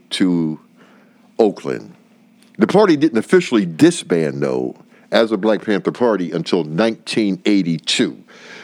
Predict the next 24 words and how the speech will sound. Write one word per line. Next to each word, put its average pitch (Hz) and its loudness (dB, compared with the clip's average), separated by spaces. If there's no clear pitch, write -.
But 76 0
there 87 2
were 90 2
some 85 -4
transitional 90 0
moves 80 0
that 82 -2
were 78 -2
made. 78 -2
Uh, 65 -4
uh, 71 -2
Elaine 90 0
Brown, 85 -2
uh, 76 -2
took 90 -4
over 80 -2
the 78 -2
leadership 80 -2
in, 82 -2
I 76 -6
think, 80 -6
about 73 -6
seventy-four, 80 -2
seventy-five, 90 -2